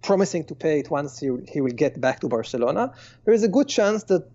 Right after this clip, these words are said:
the, uh, author-, the Catalan authorities, the authorities in Barcelona, would arrest that freed captive until he pays his debt.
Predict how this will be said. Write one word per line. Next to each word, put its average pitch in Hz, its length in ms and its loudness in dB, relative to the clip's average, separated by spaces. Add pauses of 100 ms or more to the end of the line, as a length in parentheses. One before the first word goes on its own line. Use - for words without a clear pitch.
(120)
the, 151 600 2
uh, - 40 -6
author-, 202 340 2
the 160 60 -6
Catalan 190 360 2
authorities, 151 680 -4
the 147 80 -4
authorities 160 420 0
in 135 100 -6
Barcelona, 123 580 -2 (280)
would 185 260 2
arrest 190 760 0 (200)
that 170 400 0 (760)
freed 196 360 -2
captive 143 580 -6 (720)
until 156 300 0
he 196 80 4
pays 175 280 2
his 139 120 -6
debt. - 320 -6